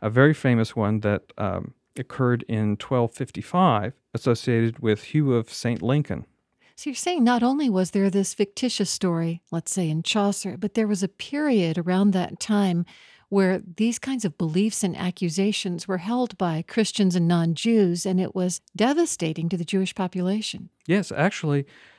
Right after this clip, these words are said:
Speaker 1: the Chaucer story is based on an actual blood libel accusation, and Hugh of Saint Lincoln was, uh, beatified.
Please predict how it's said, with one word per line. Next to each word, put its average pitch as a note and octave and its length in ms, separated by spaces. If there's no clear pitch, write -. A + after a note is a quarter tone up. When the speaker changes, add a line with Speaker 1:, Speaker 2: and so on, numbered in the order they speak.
Speaker 1:
the C#3 400
Chaucer D#3+ 360
story C#3 440
is F3 180
based D#3 460
on A#2+ 220
an A2+ 140
actual G#2+ 560
blood B2+ 260
libel B2+ 420
accusation, G#2+ 840
and C3 240
Hugh F3+ 220
of E3+ 100
Saint D3 220
Lincoln C#3 420
was, C3 680
uh, D3 160
beatified. C#3 720